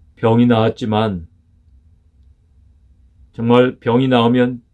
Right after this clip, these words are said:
"목사님, 내가 신학교에 가겠습니다." 어느 분이 그렇게 말씀하시더라고요.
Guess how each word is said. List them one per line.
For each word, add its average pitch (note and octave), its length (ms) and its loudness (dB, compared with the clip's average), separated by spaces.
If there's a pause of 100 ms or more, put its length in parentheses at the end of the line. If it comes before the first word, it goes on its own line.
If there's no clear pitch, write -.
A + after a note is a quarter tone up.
(120)
"목사님, A#2 540 -4 (920)
내가 G#2+ 160 -8
신학교에 C#3+ 800 -4 (200)
가겠습니다." - 720 -12 (600)
어느 A2 280 -4
분이 G2+ 340 -6 (240)
그렇게 D3+ 300 -10
말씀하시더라고요. G2+ 840 -12